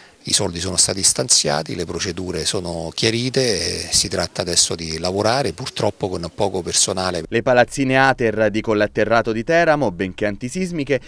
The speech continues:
Speaker 2: in seguito al terremoto hanno riportato danni per oltre dieci milioni di euro, somma a cui l'ater ha dichiarato di non aver accesso. Le circa milleduecento persone che lì vivevano attendono ancora di sapere quando potranno rientrare in casa.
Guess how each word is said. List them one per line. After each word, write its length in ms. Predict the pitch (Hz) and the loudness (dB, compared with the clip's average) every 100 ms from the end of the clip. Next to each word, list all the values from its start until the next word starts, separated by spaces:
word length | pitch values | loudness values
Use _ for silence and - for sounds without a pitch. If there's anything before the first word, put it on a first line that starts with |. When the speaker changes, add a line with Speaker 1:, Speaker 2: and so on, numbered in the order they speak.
| - | -8
Speaker 2:
in 160 | 139 143 | -4 -2
seguito 320 | 220 202 185 | 0 0 2
al 80 | 170 | 2
terremoto 480 | 185 190 208 214 185 | 2 0 0 0 0
hanno 160 | 170 | 0
riportato 480 | 170 165 160 180 180 | -2 -2 -2 0 0
danni 320 | 180 185 165 | 0 0 0
per 140 | 151 165 | 0 2
oltre 380 | 160 156 151 127 | 0 0 -4 -2
dieci 360 | 151 156 147 | -2 -2 -4
milioni 440 | 143 135 135 135 127 | -4 0 0 0 0
di 120 | 123 | 4
euro, 360 | 123 123 123 - - | 4 4 0 -4 -12
somma 320 | - 160 160 131 | -4 0 2 0
a 60 | |
cui 180 | - 123 | 0 0
l'ater 320 | 143 165 143 | 2 2 2
ha 80 | 123 | 2
dichiarato 460 | 110 123 113 117 107 | 0 2 2 2 -2
di 100 | 107 | -2
non 160 | 107 | -2
aver 180 | 107 101 | 0 0
accesso. 560 | 107 - 190 107 - - - - | 0 2 2 2 -4 -12 -14 -8
Le 140 | 95 104 | -2 0
circa 340 | 165 180 160 | 0 2 2
milleduecento 680 | 139 185 165 147 156 151 147 | 2 0 0 0 -2 0 0
persone 560 | 143 143 220 185 95 90 | 0 2 4 4 2 -4
che 140 | 95 | -4
lì 160 | 95 101 | -4 -4
vivevano 580 | 135 147 208 190 165 - - | -2 2 2 2 -2 -6 -4
attendono 500 | 160 160 190 180 185 | -2 0 0 2 0
ancora 360 | 190 - 185 110 | 0 2 2 2
di 100 | 127 | 0
sapere 400 | 214 123 98 110 | -2 0 0 0
quando 300 | 127 131 139 | 0 0 0
potranno 400 | 151 151 156 165 | 0 0 0 0
rientrare 480 | 214 208 98 90 | -2 -2 -2 0
in 80 | 143 | -2
casa. 460 | 160 127 90 82 | 0 2 0 -6